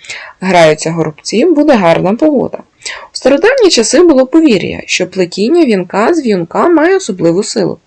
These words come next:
Дівчата, які займалися цією роботою, мріяли про майбутнє, вірячи, що їхні надії обов'язково здійсняться.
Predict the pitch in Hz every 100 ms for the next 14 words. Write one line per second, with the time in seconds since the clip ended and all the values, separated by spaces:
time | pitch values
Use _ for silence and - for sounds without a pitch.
0 | _ - - - - - 254 480 370 262
1 | 254 220 208 190 175 170 160 - 170 160
2 | 156 151 175 - 370 381 302 330 381 359
3 | 330 285 240 175 160 165 277 262 190 226
4 | - 330 - 311 254 196 190 180 165 156
5 | 170 320 370 254 185 - 165 202 - -
6 | 196 - -